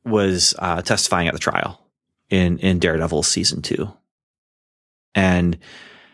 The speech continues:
seeing it, it's much more horrific than I was, <laughs> than I was imagining. This is one of those times where a lot of times they'll describe something and, and if you're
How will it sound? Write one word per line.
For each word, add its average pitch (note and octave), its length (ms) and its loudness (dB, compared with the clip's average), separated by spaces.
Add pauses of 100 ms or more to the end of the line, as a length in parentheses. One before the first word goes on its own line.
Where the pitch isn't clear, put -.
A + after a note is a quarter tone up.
(200)
seeing C3+ 580 2
it, - 400 -4 (320)
it's A2 220 -6 (760)
much G#2 720 0
more F#2+ 140 0
horrific G2 460 0
than F2+ 100 -2
I - 120 -2
was, - 340 0 (400)
<laughs> - 440 -18
than F3+ 100 0
I E3 80 2
was C#3+ 140 0
imagining. G2+ 640 -2 (380)
This E3 120 2
is E3+ 80 0
one C3+ 120 4
of A2+ 60 4
those G#2+ 140 2
times G#2 380 0
where G2 380 2 (440)
a A2 100 2
lot B2+ 180 2
of C3 60 -2
times G#2 280 0
they'll A#2 300 0
describe G#2 600 -2
something A2+ 540 0
and, G2+ 260 -4
and G2 300 -2
if - 140 -4
you're G2 280 2